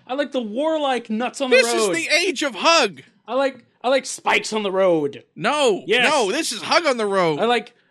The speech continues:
Speaker 1: I like explosive fiery bits on the road.
Speaker 2: No,
Speaker 1: Yes.
Speaker 2: it's not that way anymore.
Speaker 1: Why not?
Speaker 2: It can't be that way
Speaker 1: Why
Speaker 2: anymore.
Speaker 1: not? It
Speaker 2: Beca-
Speaker 1: was, it's fun.
Speaker 2: Too many have been hurt.
Speaker 1: Like who?
Speaker 2: I, I don't know. I never took names.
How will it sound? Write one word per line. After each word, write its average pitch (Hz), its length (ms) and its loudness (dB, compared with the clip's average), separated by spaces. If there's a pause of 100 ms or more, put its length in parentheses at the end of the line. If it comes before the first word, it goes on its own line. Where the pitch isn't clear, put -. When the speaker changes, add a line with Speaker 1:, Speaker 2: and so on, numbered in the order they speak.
(120)
Speaker 1:
I 196 60 -2
like 226 340 -2 (560)
explosive 262 640 -2
fiery 262 380 0
bits 226 320 -4
on 220 80 -2
the 214 80 -2
road. 220 460 2 (100)
Speaker 2:
No, 277 480 -2
Speaker 1:
Yes. 240 220 0
Speaker 2:
it's - 140 -10
not 392 200 0
that 339 200 0
way 349 240 -2
anymore. 311 500 -4
Speaker 1:
Why 277 100 -2
not? 294 360 -2
Speaker 2:
It 220 160 -2
can't 285 380 -10
be 302 160 -4
that 254 300 -6
way 185 260 -4
Speaker 1:
Why 165 100 -6
Speaker 2:
anymore. 339 200 -4
Speaker 1:
not? 349 560 -8
It 285 80 -18
Speaker 2:
Beca- 262 100 -4
Speaker 1:
was, - 280 -10 (120)
it's 254 220 -12
fun. 294 560 -6
Speaker 2:
Too 349 260 0
many 320 280 0
have 262 180 -6
been 262 140 -4
hurt. 254 500 -6 (100)
Speaker 1:
Like 247 220 -8
who? 277 340 -6 (260)
Speaker 2:
I, 320 180 -10 (340)
I 285 80 -8
don't 175 220 -12
know. 262 260 -6
I 262 100 -4
never 269 240 -4
took - 240 -10
names. 254 600 -6